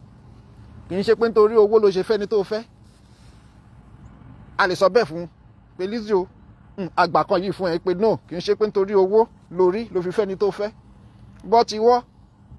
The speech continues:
gbogbo ń tà ń, gbogbo ń tà ń gbọ́ àwọn tó ti yó tán ni. So, wọ́n sì ń ta bá sọ pé nítorí owó lo ṣe ń fáwọn tó ń fẹ́, a ṣe mistake. Gbà, a ṣe mistake.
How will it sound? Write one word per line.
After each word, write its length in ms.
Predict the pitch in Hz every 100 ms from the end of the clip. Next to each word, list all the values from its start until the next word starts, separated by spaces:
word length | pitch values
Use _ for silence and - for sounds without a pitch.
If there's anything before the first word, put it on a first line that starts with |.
| - _ _ - -
gbogbo 260 | 214 208 226
ń 40 |
tà 100 | 254 220
ń, 100 | 196
gbogbo 220 | 208 220 220
ń 40 |
tà 100 | 254 190
ń 40 |
gbọ́ 100 | 196
àwọn 140 | 190 185
tó 80 | 208
ti 120 | 202
yó 100 | 214
tán 220 | 208 208 190
ni. 80 | 180 - - - - - - - - - - - - - -
So, 100 | -
wọ́n 280 | 269 240 294
sì 120 | 294
ń 40 | 220
ta 100 | 214
bá 140 | 247
sọ 140 | 240 233
pé 120 | 240
nítorí 220 | 226 220 220
owó 160 | 220
lo 100 | 220
ṣe 120 | 208
ń 40 | 233
fáwọn 220 | 240 175
tó 80 | 202
ń 40 | 175
fẹ́, 200 | 175 208
a 180 | 220 185
ṣe 160 | 185 196
mistake. 400 | 196 247 226 - - - - - - - - - - - - - - -
Gbà, 120 | 185 - - -
a 180 | 226 180
ṣe 120 | 147 208
mistake. 380 | 214 240 214